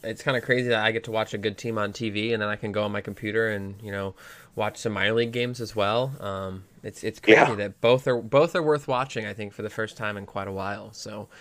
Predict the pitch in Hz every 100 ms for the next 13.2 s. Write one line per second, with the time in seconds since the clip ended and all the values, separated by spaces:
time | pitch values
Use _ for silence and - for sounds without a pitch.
0 | - - - 151 190 165 143 143 131 127
1 | 156 139 120 123 135 139 135 127 120 107
2 | 113 117 123 107 107 107 120 104 104 104
3 | - 110 101 104 98 - - - _ _
4 | _ 143 95 - 143 135 131 143 135 135
5 | 131 127 123 123 117 120 110 - 123 123
6 | 117 120 127 127 120 135 123 123 123 -
7 | 113 117 - - 156 131 113 113 127 -
8 | 127 120 110 110 139 131 127 135 131 139
9 | 123 113 113 110 101 101 - - - -
10 | - - 131 147 165 165 - 156 139 -
11 | 131 110 160 - 104 101 98 - - -
12 | 143 160 139 _ _ 131 147 120 107 120
13 | 110